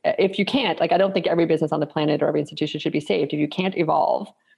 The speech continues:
then you don't get to stick around. It was funny, I did a talk years ago for a really huge, uh, retailer, one of the second largest retailers in the world, and I had a slide that said, "Brand survival is not guaranteed." And they all took a photo of that <laughs> slide. And I thought, "That's the least insightful thing on this,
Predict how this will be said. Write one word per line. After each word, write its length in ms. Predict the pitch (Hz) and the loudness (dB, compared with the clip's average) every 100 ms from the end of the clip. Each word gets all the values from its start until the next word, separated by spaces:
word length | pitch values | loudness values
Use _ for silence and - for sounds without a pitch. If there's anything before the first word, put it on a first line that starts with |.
| _ - | _ -2
then 160 | 156 | 0
you 60 | 151 | 0
don't 140 | 156 | 0
get 120 | 156 | -2
to 60 | 156 | -6
stick 200 | - 156 | -6 -4
around. 260 | 143 147 143 | -2 0 2
It 40 | 180 | 0
was 100 | - | 0
funny, 200 | 202 175 | 0 2
I 60 | |
did 160 | 175 175 | 2 2
a 100 | 165 | 2
talk 400 | - 170 160 - | 0 0 0 0
years 220 | 175 190 | 2 2
ago 340 | 180 165 151 - | 2 2 2 2
for 100 | 151 | 0
a 60 | |
really 340 | 147 175 208 175 | 0 2 4 4
huge, 500 | - 175 160 151 - - | 2 2 4 2 -2 -4
uh, 280 | - 151 151 - - | -2 0 0 -2 0
retailer, 380 | 160 160 147 147 | 0 0 -2 -2
one 140 | 156 | -6
of 40 | 156 | -4
the 60 | |
second 240 | 165 - - | -4 -4 -4
largest 260 | 156 156 | -4 -4
retailers 340 | 156 143 156 151 | -4 -2 -2 -2
in 60 | |
the 80 | 156 | -2
world, 300 | 151 151 - - - - - | 0 0 -2 -8 -20 -14 -6
and 120 | 165 | -2
I 40 | 175 | 0
had 100 | 156 | 0
a 40 | |
slide 440 | - 214 202 175 | 0 0 2 2
that 140 | 151 170 | 0 -2
said, 180 | 156 151 | -2 0
"Brand 320 | 170 202 202 | 2 2 2
survival 420 | 185 160 160 156 | 0 2 2 0
is 120 | 151 | 0
not 240 | 156 151 160 | 0 0 0
guaranteed." 640 | 151 147 - 170 147 - | 0 0 0 2 2 0
And 100 | 165 | 0
they 60 | 170 | 2
all 180 | 175 196 | 2 2
took 160 | 226 | 0
a 60 | 196 | -2
photo 400 | - 196 190 156 | 2 4 6 4
of 80 | 156 | 4
that 200 | 165 - | 2 2
<laughs> 20 | |
slide. 640 | 302 - 359 349 370 - 427 | -2 2 2 4 2 2 0
And 460 | 427 466 453 349 | 0 0 0 2
I 120 | 311 | 2
thought, 180 | 320 285 | 4 4
"That's 180 | 349 427 | 4 4
the 80 | 381 | 4
least 440 | 294 320 427 - | 4 6 4 4
insightful 540 | 381 294 226 214 226 226 | 4 4 4 2 2 2
thing 220 | 226 214 | 2 0
on 420 | - 247 - 339 | 2 0 2 4
this, 200 | 262 254 | 4 6